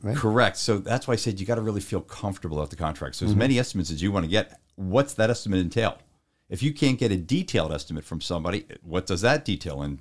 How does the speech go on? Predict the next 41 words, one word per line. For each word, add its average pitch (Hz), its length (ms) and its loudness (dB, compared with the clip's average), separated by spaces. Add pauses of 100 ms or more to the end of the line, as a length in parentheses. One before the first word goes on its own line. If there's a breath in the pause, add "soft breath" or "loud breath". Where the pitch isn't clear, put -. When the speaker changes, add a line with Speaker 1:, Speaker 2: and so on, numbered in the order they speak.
(180)
Speaker 2:
incur? 87 480 -6
There's 117 200 -2
so 156 200 2
many 165 300 -2
variables 98 840 0
that 92 180 -4
you've 87 140 -4
gotta 95 220 0
look 85 280 0
at 131 240 2 (300 soft breath)
when 110 160 2
it - 100 0
comes 117 200 0
to 101 80 -2
hiring 110 340 -2
the 90 60 -6
contractor. 85 520 -4 (260 soft breath)
But 98 120 -2
here's, 147 400 2 (340)
a-, 95 180 -6
again, 110 220 -2
so - 160 0
many 107 140 2
things 107 300 -2
that 98 220 -4
you 92 140 -8
gotta 95 180 -4
look 139 240 -2
at 80 220 -4
is 90 200 -4 (720 soft breath)
when 156 140 -2
you're 175 100 -2
pricing 139 420 -2
it, - 80 -12
how 143 120 -6
do 180 80 -4
we 160 60 -2
know 131 100 0
what 120 100 -4
we're 73 80 -6
pricing? - 400 -6